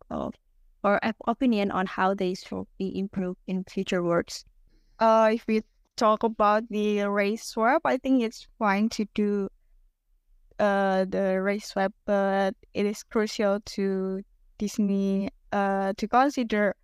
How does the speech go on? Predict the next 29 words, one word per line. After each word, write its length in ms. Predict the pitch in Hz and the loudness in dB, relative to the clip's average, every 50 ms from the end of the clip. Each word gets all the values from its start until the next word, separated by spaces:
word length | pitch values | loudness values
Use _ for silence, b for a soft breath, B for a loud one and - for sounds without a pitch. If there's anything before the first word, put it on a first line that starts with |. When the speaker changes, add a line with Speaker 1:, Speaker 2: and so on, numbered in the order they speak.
| _ _ _ _ _ _ - | _ _ _ _ _ _ -12
Speaker 2:
the 220 | - 196 220 214 220 | -6 -2 -2 -2 -2
potential 800 | - - 226 208 - 214 202 208 214 - - 202 196 196 196 190 - _ _ | -2 -2 -4 -2 0 0 0 0 0 -2 -2 0 2 2 2 0 -2 _ _
consequences, 1000 | - 220 202 202 202 - 196 - - 190 190 208 226 - - 247 262 - - - - | -4 -4 -4 -4 -4 -6 -6 -2 -2 -2 0 -2 -2 -4 -4 -4 -4 -4 -8 -8 -4
like, 380 | 196 196 190 190 190 190 202 - _ _ _ _ _ _ _ _ _ _ _ _ _ _ _ _ | 0 0 0 2 0 -2 -4 -6 _ _ _ _ _ _ _ _ _ _ _ _ _ _ _ _
people 360 | - 254 247 302 330 349 370 | -4 -2 2 4 4 4 6
may 320 | 339 330 285 254 247 247 - - | 6 4 4 4 2 2 0 -2
appreciate 600 | 233 - - 233 208 214 226 - 233 214 208 202 | -4 -4 -2 -2 0 0 -2 -2 -4 -4 -2 -2
the 120 | 196 - | -2 -2
opportunity 760 | - 214 - 202 202 202 - - - 208 202 196 196 202 196 | -2 -2 0 0 -2 -2 -2 -2 -2 0 0 0 0 -2 -4
to 120 | 208 208 208 | -2 -4 -6
see 300 | - - - 202 202 202 | -6 -6 -6 -4 -4 -4
characters 680 | - - 196 190 196 208 - 196 190 190 214 - - _ | -2 0 0 0 -2 -2 -4 -2 -2 -2 -4 -6 -12 _
from 300 | - 196 196 190 190 190 190 | -6 -2 -2 0 0 0 -2
different 380 | - 190 190 202 196 185 190 | -2 -4 -4 -2 -4 -4 -4
racial 400 | 185 196 196 208 - - 196 190 | -2 -2 -2 -2 -2 -2 -2 -2
backgrounds, 640 | 190 - 196 190 185 - - 185 180 180 185 - - | -2 0 -2 -2 -2 -2 0 0 0 0 -2 -6 -12
promoting 500 | - - 196 190 190 208 214 220 220 208 | -10 -6 -6 -4 -2 -2 -2 0 0 2
diversity 840 | 202 196 190 190 190 202 196 202 202 - - 202 190 202 202 208 - | 2 2 2 0 0 -2 -4 -4 -4 -4 -4 -2 0 0 0 0 -2
on 200 | - - 196 196 | -2 -2 -2 -2
the 100 | 196 190 - _ | -4 -6 -6 _
big 160 | - 202 185 - - | -2 -2 -2 -2 -6
screen. 580 | - - - _ - 202 196 196 185 190 190 - _ _ _ _ _ _ _ _ - _ _ - | -18 -20 -16 _ -4 -2 0 0 2 0 -2 -4 _ _ _ _ _ _ _ _ -20 _ _ 0
But 360 | 208 208 208 208 202 196 - - - | 2 4 4 4 4 2 0 -2 0
on 100 | 202 226 | 0 2
the 100 | 214 202 | 2 2
other 240 | 196 196 202 190 202 | 0 0 -2 -2 -2
hand, 560 | 196 220 208 208 196 190 196 220 277 330 - - - _ - | -2 0 0 2 2 2 2 2 2 0 0 -4 -12 _ -6
they 260 | 214 196 196 196 196 | -2 -2 0 0 0
may 420 | 196 196 196 196 196 196 196 - | 0 -2 -2 -2 -4 -4 -6 -8